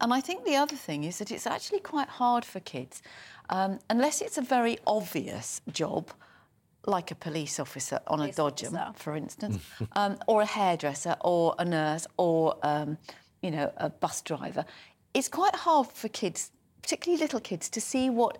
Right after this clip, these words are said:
Speaker 1: any of us grown-ups do for a living, because we,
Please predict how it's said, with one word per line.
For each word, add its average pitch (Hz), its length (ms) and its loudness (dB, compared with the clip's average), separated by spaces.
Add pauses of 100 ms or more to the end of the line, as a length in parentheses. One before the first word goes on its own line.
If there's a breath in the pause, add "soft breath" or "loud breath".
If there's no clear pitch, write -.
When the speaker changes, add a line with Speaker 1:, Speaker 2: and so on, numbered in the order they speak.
Speaker 1:
any 233 240 6
of 208 220 0
us 196 260 -4 (140)
grown-ups 175 540 0
do 143 340 2 (380 loud breath)
for - 140 0
a - 20 2
living, 180 420 2
because 214 380 0 (300 loud breath)
we, 247 160 4